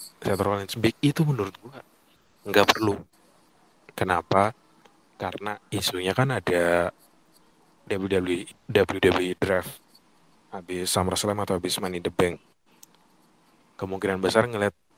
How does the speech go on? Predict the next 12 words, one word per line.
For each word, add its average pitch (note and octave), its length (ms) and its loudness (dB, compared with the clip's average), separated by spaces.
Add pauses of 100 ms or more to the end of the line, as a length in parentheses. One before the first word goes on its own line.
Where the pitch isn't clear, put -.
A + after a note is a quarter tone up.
(180)
eh, F#2 480 0
Raw F#2+ 320 4
yang F2+ 160 2
udah F#2 180 -2
makin F#2 400 -4 (540)
tipis A#2 400 -2
nih, C#3 160 -2 (400)
stok, - 320 -2 (560)
eh, F2+ 320 -4
single F#2 560 0
superstar G2 640 0
yang F2+ 320 -2